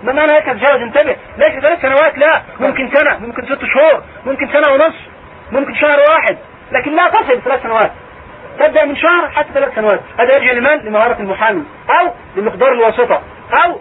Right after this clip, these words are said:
للرشوة التي تدفع. هذا باب آخر. بس ما هذا كلام الناس يأخذ ثلاث سنوات، لا والله لا تحدث أبدًا. أقصى ما يأخذه بضع شهور ثم يخرج من عدد المكرم. تلك الفاحشة عندهم التي يهتز لها عرش الرحمن،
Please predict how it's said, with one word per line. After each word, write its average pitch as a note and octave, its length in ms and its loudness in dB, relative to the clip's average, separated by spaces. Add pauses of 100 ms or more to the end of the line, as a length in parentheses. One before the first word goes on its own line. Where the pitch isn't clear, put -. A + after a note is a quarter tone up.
للرشوة A3 400 -2
التي G#3+ 240 -4
تدفع. D3 260 -2 (280)
هذا G3+ 160 2
باب G#3+ 160 -2
آخر. A#3 320 0 (920)
بس B3 120 2
ما C#4+ 220 0
هذا D4 100 0
كلام D#4 200 2
الناس D4+ 240 0
يأخذ D#4 180 2
ثلاث D4 240 0
سنوات، C4+ 200 -4
لا C4+ 140 4
والله B3 240 2
لا B3 120 2
تحدث A#3+ 300 -2
أبدًا. F#3+ 280 -4 (560)
أقصى D4+ 260 2
ما D#4+ 80 2
يأخذه D#4 320 2
بضع C4 300 -2
شهور A#3 220 2 (120)
ثم A3+ 160 -8
يخرج B3+ 240 -4
من A#3+ 80 -8
عدد A#3 220 -2
المكرم. G#3 340 0 (340)
تلك A#3+ 140 -2
الفاحشة A3 360 0
عندهم F3+ 280 0 (460)
التي G3+ 140 0
يهتز G3 240 -2
لها G#3 120 2
عرش G#3 140 -4
الرحمن، F3 340 -4